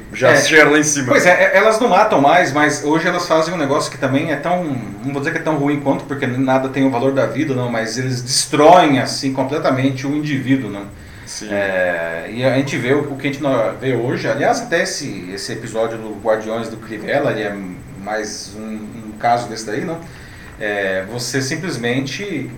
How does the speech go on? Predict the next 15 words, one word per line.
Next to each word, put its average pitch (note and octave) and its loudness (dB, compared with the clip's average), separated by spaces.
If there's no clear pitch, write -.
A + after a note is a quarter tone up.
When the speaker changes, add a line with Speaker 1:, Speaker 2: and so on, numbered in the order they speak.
Speaker 2:
é, G#2+ -4
pra B2 0
usar B2+ -2
o B2+ 0
termo C3 0
da A#2+ 6
rede C3 0
atual, A2+ 2
você B2+ -2
cancela E3 4
o - 0
sujeito, A#2+ -4
você C#3 -6
destrói C3+ 0
completamente C3 -2